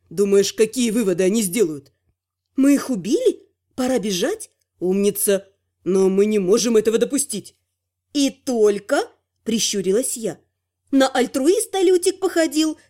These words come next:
как я на монашку. "Ну, вообще-то", замялся приятель. "Я тут подумал, не может ли у них быть и нормальных денег?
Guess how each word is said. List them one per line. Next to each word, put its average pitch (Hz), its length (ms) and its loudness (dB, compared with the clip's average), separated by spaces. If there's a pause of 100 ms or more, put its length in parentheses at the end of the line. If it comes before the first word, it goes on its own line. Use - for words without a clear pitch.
как 220 240 -2
я 226 180 -2
на 403 120 0
монашку. 208 600 -4 (440)
"Ну, 185 420 0
вообще-то", 190 680 -2 (240)
замялся 330 520 0
приятель. 320 580 -2 (420)
"Я 185 160 0
тут 180 220 -4
подумал, 180 580 0 (280)
не 175 260 0
может 202 500 0
ли 202 80 0
у 196 100 4
них 196 240 0
быть 190 300 -4
и 220 40 2
нормальных 202 540 0
денег? 165 380 -6